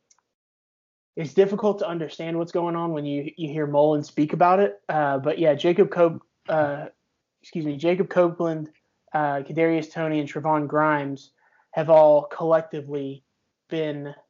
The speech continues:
absent from majority of the practices. I think they may have shown up to one or two, um, and they've kind of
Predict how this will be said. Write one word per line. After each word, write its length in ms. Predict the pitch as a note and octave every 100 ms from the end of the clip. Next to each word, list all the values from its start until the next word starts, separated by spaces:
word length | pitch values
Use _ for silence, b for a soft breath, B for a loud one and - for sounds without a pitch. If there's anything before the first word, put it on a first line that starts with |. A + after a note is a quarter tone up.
| _ _ _ _ _ _ _ -
absent 500 | D#3+ D#3 - D3 - _ _
from 400 | _ E3 D3 C#3+ C3+ _ _
majority 480 | E3 E3 D#3 D#3+ D#3
of 80 | D3
the 60 |
practices. 600 | D3 D#3+ D3 D#3 D3 D3
I 40 | D3
think 180 | D#3+ D3+
they 80 |
may 100 | D3
have 100 | C#3+
shown 160 | C#3+ D#3
up 80 | D3+
to 60 | D3
one 200 | D3 C#3
or 80 |
two, 420 | C#3 D#3 C#3 C3 C3+ b b b b
um, 360 | D3 C3+ C3+ -
and 120 | D3+
they've 240 | D3 C#3+
kind 380 | - - E3 E3+
of 220 | E3 D3+